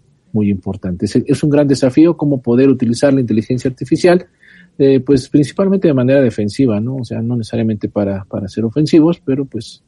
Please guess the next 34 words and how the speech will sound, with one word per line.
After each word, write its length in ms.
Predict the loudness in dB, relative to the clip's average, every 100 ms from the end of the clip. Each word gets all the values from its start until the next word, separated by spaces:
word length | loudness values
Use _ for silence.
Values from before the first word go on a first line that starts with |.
| _ -18 -14
este, 480 | -12 -12 -12 -12 -14 _ _ _
desarrollarla. 680 | -4 0 0 2 2 0 -4 _ -20 -10 -6
Lo 80 | 2
podemos 340 | 2 4 4
ver, 240 | 4 2 -2
eh, 300 | 0 2 2
en 120 | -2
el 80 | -4
caso 300 | -4 -4 -2
de, 460 | -2 -2 -4 -8 -8
de 100 | -6
los 200 | -6 -6
conflictos 440 | -6 -2 0 0
recientes, 520 | -2 0 0 2 0 0
pues 200 | -6 -2
ha 120 | 0
habido 320 | 2 2 2
uso 300 | -2 -2 0
de 120 | 2
drones 360 | 2 0 -2 -4
para, 340 | -6 -6 -10 _ _ _ _ -20 -12
para 240 | -6 -4
atacar 400 | -2 -6 0 2
y 60 | 2
defenderse, 600 | 2 4 4 4 0 -4 -8 -20 _
pero 160 | 0 0
también 380 | 0 0 0 0
para, 480 | 0 0 0 -2
eh, 100 | -4 -6
formar 460 | -2 0 2 4
el 120 | 4 2
escudo 380 | 0 0 0
protector 580 | 0 -4 -4 -4 0 2
de 320 | 2 0 -4